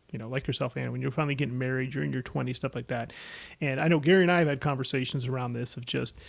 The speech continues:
it's such a great time to buy life insurance because it's,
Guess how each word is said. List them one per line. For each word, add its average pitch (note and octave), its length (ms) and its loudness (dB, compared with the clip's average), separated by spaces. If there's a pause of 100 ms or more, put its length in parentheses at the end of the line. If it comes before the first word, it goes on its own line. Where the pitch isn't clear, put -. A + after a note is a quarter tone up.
(240)
it's - 180 -2
such A3 260 4
a E3 60 6
great D3 420 2
time C#3+ 420 0
to D3 100 0
buy D3 320 0
life C3+ 300 0
insurance B2+ 440 -4
because C3+ 400 -2
it's, - 180 -8